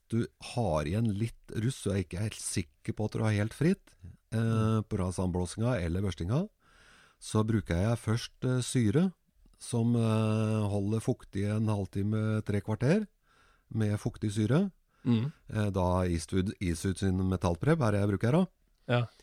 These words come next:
Speaker 2: Ja,
Speaker 1: Og
Speaker 2: du,
Speaker 1: så
Speaker 2: du,
Speaker 1: vas-,
Speaker 2: du
Speaker 1: vas-
Speaker 2: smører på, du pensler på en syre først, eller?
Speaker 1: Sprøy-,
Speaker 2: Du s-
Speaker 1: sprøyter jeg på med,
Speaker 2: Sprøyter
Speaker 1: med
Speaker 2: på.
Speaker 1: sånn lita pump-, pumpesprøyte. Mm.
Speaker 2: Ja.
Speaker 1: Du kan godt pensle på, ja.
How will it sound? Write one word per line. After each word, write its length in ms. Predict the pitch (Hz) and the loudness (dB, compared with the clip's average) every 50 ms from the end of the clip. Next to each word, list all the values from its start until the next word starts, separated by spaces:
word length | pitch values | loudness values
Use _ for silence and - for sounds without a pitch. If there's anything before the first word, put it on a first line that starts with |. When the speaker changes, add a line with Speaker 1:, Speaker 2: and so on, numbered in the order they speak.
| - _ _ _ - 175 | -20 _ _ _ -4 0
Speaker 2:
Ja, 100 | 135 123 | 2 2
Speaker 1:
Og 100 | 123 131 | 2 2
Speaker 2:
du, 60 | 160 | 0
Speaker 1:
så 160 | 156 170 151 | 0 2 4
Speaker 2:
du, 180 | 147 117 127 120 135 | 4 4 4 4 4
Speaker 1:
vas-, 140 | 135 120 - | 4 2 2
Speaker 2:
du 160 | - - 123 | -2 0 2
Speaker 1:
vas- 220 | 127 117 - - 165 | 2 2 2 2 4
Speaker 2:
smører 500 | 160 151 151 143 143 127 107 92 90 - | 6 6 6 6 6 6 4 4 2 -2
på, 140 | - - | -2 -4
du 80 | 120 123 | -4 -2
pensler 540 | - - 156 143 120 98 - - - 101 90 | 0 0 2 2 2 -2 -4 -4 -6 -6 -6
på 120 | - 104 | -4 -6
en 80 | 117 110 | -6 -4
syre 260 | - 143 117 101 107 | -4 -2 -2 -2 -2
først, 340 | - 170 185 - - - - 196 | -4 -4 -8 -8 -10 -12 -10 -8
eller? 160 | 185 190 180 - - - - _ _ _ _ _ _ _ _ - | -8 -8 -8 -10 -16 -20 -20 _ _ _ _ _ _ _ _ -12
Speaker 1:
Sprøy-, 320 | - - - - 98 95 - - | -12 -8 -2 0 2 2 2 0
Speaker 2:
Du 60 | - | -6
s- 60 | - | -6
Speaker 1:
sprøyter 260 | - 101 92 82 - 78 | -2 -2 -2 0 -2 -4
jeg 60 | - | -4
på 160 | 95 101 95 - _ _ _ - | -4 -6 -6 -8 _ _ _ -4
med, 160 | 92 90 90 | -2 0 2
Speaker 2:
Sprøyter 300 | 87 85 85 90 - 123 | 2 2 2 4 4 4
Speaker 1:
med 120 | 95 85 | 4 4
Speaker 2:
på. 220 | 82 82 82 82 82 | 2 2 0 -2 -2
Speaker 1:
sånn 160 | - 85 80 | -2 -2 -2
lita 320 | 80 76 - 78 71 73 71 | -2 -2 -4 -4 -6 -6 -6
pump-, 240 | - 87 85 73 - - - | -2 -2 -4 -4 -4 -2 2
pumpesprøyte. 640 | 113 101 78 82 78 - 76 78 76 - 92 98 - _ _ _ - | 2 2 4 2 -2 -2 -2 -2 -2 -2 -6 -8 -8 _ _ _ -2
Mm. 240 | 98 98 98 104 - _ - | 0 0 0 -2 -4 _ -6
Speaker 2:
Ja. 100 | 156 143 - - _ _ _ _ _ _ - - 117 - _ _ _ _ _ _ _ _ | -6 -6 -6 -10 _ _ _ _ _ _ -20 -20 -20 -20 _ _ _ _ _ _ _ _
Speaker 1:
Du 140 | 87 98 101 - | 2 2 4 4
kan 120 | 101 113 | 6 4
godt 140 | 127 131 - | 4 4 6
pensle 260 | 113 98 85 - - | 4 4 4 2 2
på, 120 | - 90 | 4 4
ja. 120 | 95 113 | 4 4